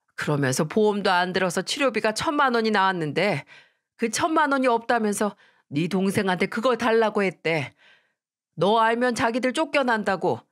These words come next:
니네한테 먼저 그걸 이야기를 했는데 더 이상은 해줄 것이 없다고 그러면서 화를 냈었다고. 더 말하면 아주 자기들 사단 난다고 해가지고 절대 누설하면 안 된다면서 네 동생 입막음을 그렇게 시키고서는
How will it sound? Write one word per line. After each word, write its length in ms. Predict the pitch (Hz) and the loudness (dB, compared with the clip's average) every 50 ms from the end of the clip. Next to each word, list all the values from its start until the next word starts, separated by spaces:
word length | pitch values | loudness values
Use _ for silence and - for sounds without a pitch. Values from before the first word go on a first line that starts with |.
| _ _ _ _ _ _ _ _ _ _ _ _ _ _ _ - | _ _ _ _ _ _ _ _ _ _ _ _ _ _ _ -4
니네한테 600 | 170 185 196 202 196 180 175 180 170 - - 180 | -2 0 2 2 2 2 0 -2 -2 -2 -2 0
먼저 320 | 165 196 214 220 226 233 | 2 0 0 2 0 0
그걸 280 | 226 233 220 226 214 196 | -2 0 0 0 2 2
이야기를 400 | 220 226 214 214 202 208 208 214 | 2 2 2 2 0 0 0 0
했는데 440 | 202 185 185 180 160 185 180 165 - - _ _ _ _ _ _ _ _ _ _ | 0 0 -2 -2 0 0 -2 -2 -4 -12 _ _ _ _ _ _ _ _ _ _
더 220 | _ - 151 147 156 | _ -4 -2 0 0
이상은 340 | 180 175 - 185 180 190 214 | 2 2 0 0 0 2 2
해줄 260 | 247 294 247 269 262 | 0 0 0 -2 0
것이 220 | - 226 214 - 220 | 0 0 2 2 0
없다고 360 | 202 202 - 226 196 202 196 | 0 0 0 -2 0 0 -2
그러면서 400 | - 208 208 190 185 175 - 202 | 0 0 0 0 0 -2 -2 -2
화를 300 | - - 294 262 262 247 | 0 0 0 2 4 2
냈었다고. 640 | 226 214 214 214 190 - 175 151 139 - 120 117 - _ - - - _ _ _ _ _ _ _ _ | 2 2 0 -2 -2 0 -2 -2 -2 -2 -6 -8 -8 _ -20 -20 -20 _ _ _ _ _ _ _ _
더 200 | - 190 196 214 | -4 -2 0 2
말하면 680 | 208 202 196 214 220 214 202 202 208 214 220 202 185 190 - - - - - - | 2 2 2 2 2 0 0 0 0 0 0 0 -2 -6 -10 -16 -20 -20 -16 -4
아주 320 | - 135 165 170 - 202 | -2 -2 -2 0 -4 -6
자기들 420 | 196 - 196 190 190 226 185 214 | -4 -2 -2 0 0 0 0 0
사단 380 | 214 - - 320 311 302 285 262 | -2 0 0 0 2 2 2 2
난다고 380 | 247 226 220 214 214 202 208 202 | 2 0 2 0 0 0 0 0
해가지고 480 | 185 - 180 175 - 160 - 170 160 - _ _ _ _ _ _ _ _ | 0 0 0 -2 -2 -4 -4 -4 -4 -4 _ _ _ _ _ _ _ _
절대 360 | _ - - 143 147 147 180 175 | _ -8 -4 -4 -2 0 0 0
누설하면 520 | 180 226 240 - 269 240 233 214 214 214 | 2 0 2 2 2 2 2 2 2 2
안 200 | 165 190 220 233 | 2 2 0 0
된다면서 840 | 226 247 226 208 220 196 175 170 165 160 - 202 220 220 180 156 151 _ _ _ _ _ _ _ _ _ _ | 0 0 0 2 0 0 0 -2 -4 -2 0 0 0 0 -2 -4 -6 _ _ _ _ _ _ _ _ _ _
네 220 | - 156 180 190 185 | -6 -2 0 0 2
동생 360 | 196 190 175 185 160 196 180 | 2 0 0 0 -2 0 0
입막음을 520 | 202 220 233 233 233 214 214 214 202 220 214 | 2 0 2 2 2 2 0 0 0 -2 -2
그렇게 320 | - 233 269 240 - 247 | 0 0 0 0 0 -2
시키고서는 640 | 226 - - - 214 214 202 190 - 185 175 175 | -2 -2 -4 -4 -2 -2 -2 -2 -2 -2 -2 -4